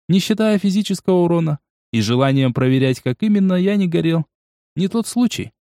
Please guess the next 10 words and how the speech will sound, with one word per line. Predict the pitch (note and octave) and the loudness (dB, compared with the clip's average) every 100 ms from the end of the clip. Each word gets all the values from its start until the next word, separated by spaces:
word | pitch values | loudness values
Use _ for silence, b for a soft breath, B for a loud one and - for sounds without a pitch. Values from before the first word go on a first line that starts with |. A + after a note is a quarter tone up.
| _ - | _ -6
что | - | -2
примечательно, | C3+ D3 D3+ D3+ G3+ - A2 | 0 0 0 0 -2 0 0
на | G#2+ A#2+ | 2 2
моего | C3 D3+ D#3+ | 2 2 0
щуплого | C#3+ D#3+ D3 C#3+ | 0 -2 0 0
питомца | C3 C#3+ F3 F3+ - | 0 -2 -2 -2 -2
Зубарыл | G#2 A2 B2 E3+ D#3 | -4 -2 -2 0 0
никак | A2 C3+ - | 0 -2 -2
не | B2 | 0
реагировал, | B2 C#3 D#3+ F#3+ F3+ D3+ | 0 -2 -4 -2 0 -2